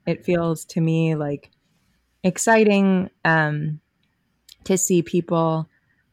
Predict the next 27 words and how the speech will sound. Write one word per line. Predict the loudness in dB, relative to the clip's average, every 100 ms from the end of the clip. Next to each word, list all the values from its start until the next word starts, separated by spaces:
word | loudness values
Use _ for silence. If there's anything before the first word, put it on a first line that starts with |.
| _ _
really | -4 2 4 4 2
grapple | 0 0 0 2 0
with | 0
some | -2
of | -2
these | -2 -4
ideas. | -4 -4 -4 -4 -2 -4 -8 -6
It | -4 0
feels | 0 0 0
overwhelming. | -2 0 0 0 -4 -2 0 2 0
Like, | -2 -6 -10 _ _ _ _ _ _ 0
I, | 2 2 0 -2 -6 _ _ _ _
uh, | -2 0 0 -2 -2 -4 -6 _ -20
feel | -2 2 4
like | 2 -2
for | -6 -2
years | -2 -2 -2 0 -2 -4 -10 -16 _ _ _ -4
I've | -4 -2
kind, | -6 -8 -8 -8
like, | -6 -4
I've | -4 -4 -4
been | -4 -2
one | -4 -4
of |
those | -4 -4
people, | -6 -6 -4 -4
like, | -6 -8